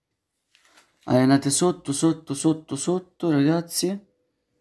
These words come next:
Andate sotto. Finché non trovate com punto L B E parallel punto intel punto arm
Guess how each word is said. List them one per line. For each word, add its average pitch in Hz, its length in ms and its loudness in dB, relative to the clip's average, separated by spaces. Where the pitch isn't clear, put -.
Andate 131 280 -6
sotto. 127 1040 -4
Finché 208 640 4
non 175 160 -2
trovate 151 480 0
com 147 340 2
punto 147 380 0
L 156 360 2
B 160 260 4
E 110 100 -2
parallel 175 880 -2
punto 135 460 -2
intel 170 540 0
punto 156 540 0
arm 156 540 -4